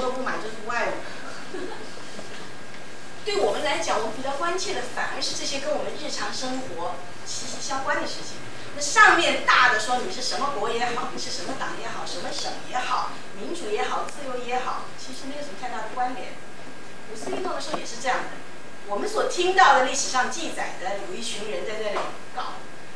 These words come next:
什么胡适啦，这一群带头搞民主啦，搞中国要现代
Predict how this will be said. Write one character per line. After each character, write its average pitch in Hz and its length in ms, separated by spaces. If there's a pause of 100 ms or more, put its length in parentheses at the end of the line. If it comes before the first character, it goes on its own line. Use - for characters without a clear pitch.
(500)
什 - 80
么 - 80
胡 - 180
适 - 300
啦， 185 420
这 240 60
一 226 80
群 202 240
带 - 160
头 190 140
搞 - 200
民 - 140
主 - 240
啦， - 320
搞 - 140
中 247 200
国 196 120
要 208 100
现 233 240
代 233 160